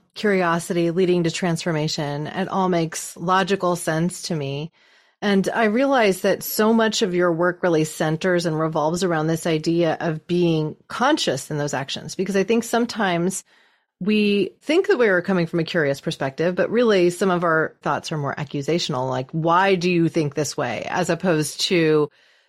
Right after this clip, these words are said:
you know, really being in that state of wonder and wanting to discover.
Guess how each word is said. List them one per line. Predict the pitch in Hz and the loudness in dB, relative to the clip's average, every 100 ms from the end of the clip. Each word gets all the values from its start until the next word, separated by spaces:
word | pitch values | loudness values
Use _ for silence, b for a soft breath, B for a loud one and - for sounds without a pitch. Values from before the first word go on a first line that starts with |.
| - | -2
you | 180 | 0
know, | 156 | 0
really | 170 185 247 233 214 180 165 _ _ _ _ _ _ | 0 2 4 4 2 0 -4 _ _ _ _ _ _
being | 226 294 285 190 | 2 4 4 4
in | 160 | 2
that | 139 - | 0 -4
state | - 160 | -2 0
of | 151 | 0
wonder | 151 139 139 135 131 131 | 0 -2 0 0 0 0
and | 180 165 151 | 0 -2 0
wanting | 170 196 269 240 180 | 0 0 0 0 -2
to | 165 | -2
discover. | 131 131 - 82 82 82 | -4 -4 -6 -6 -6 -10